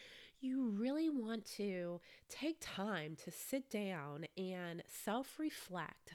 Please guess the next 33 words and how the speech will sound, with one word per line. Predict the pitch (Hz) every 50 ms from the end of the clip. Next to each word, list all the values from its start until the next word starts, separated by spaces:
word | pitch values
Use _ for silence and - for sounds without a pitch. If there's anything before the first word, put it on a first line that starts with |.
| - -
Think | - 240 269 339
about | 330 320 311 277 - - - - - -
who | 226 233
you | 220 208 214 208 190
are | 165 160 156 160 -
as | - 175 165 -
a | 170
woman, | 160 143 147 151 - - - - - 175 175 - - - - - - - - _ -
and | 220 220 208 -
think | 277 285 294
about | - - 240 220 220 -
the | -
qualities | - - - - - 233 220 254 254 196 165 - - 117 95 - 170 - - -
that | 196 - - -
you | 190 208 202 170 151
want | 151 165 160 156 180 180 - -
in | 180 170
a | 165 151
guy | - - 151 151 143 131 151 180 208 247 302 330 - - - - - - - -
that | 202 233 -
are | - 214
not | 208 208 214 214 233 -
gonna | - 240 226 208
be | 220 208 175 151
good | - - 180 175 170 165 - - 170
just | 160 - 160 - - -
from | - 190 190
an | 156 - - -
optics | - 160 156 - - - - - - -
perspective. | - 147 143 - - - - - - - - - - - -
Forget | - - - 180 151 - - 170 175 - -
the | 269 285
resume, | 277 233 226 226 220 - 226 226 220 208 202 202 202 208